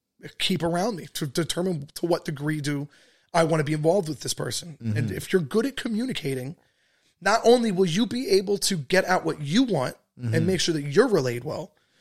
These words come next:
Speaker 1: but you, you also become good. It's almost like a sales tactic. Like, you're almost
Speaker 2: Mm-hmm.
Speaker 1: getting good at fishing out the information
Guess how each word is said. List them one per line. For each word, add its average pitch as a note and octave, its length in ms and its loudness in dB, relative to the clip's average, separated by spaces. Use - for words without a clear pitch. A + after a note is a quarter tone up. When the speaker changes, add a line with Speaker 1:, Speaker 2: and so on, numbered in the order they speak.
Speaker 1:
but G#3+ 200 8
you, G3 260 -6
you F#3+ 240 0
also C4 260 2
become G#3+ 380 -6
good. G3 140 0
It's G#3 80 -6
almost D4+ 160 -2
like G3 100 0
a F#3 60 -4
sales D4 420 0
tactic. - 460 -8
Like, D3 160 -6
you're F#3+ 120 6
almost A3+ 440 0
Speaker 2:
Mm-hmm. A2 320 -8
Speaker 1:
getting A3 240 4
good G#3+ 200 2
at F#3+ 80 -4
fishing G3+ 440 0
out G3 140 0
the G3 100 -2
information F#3+ 680 -2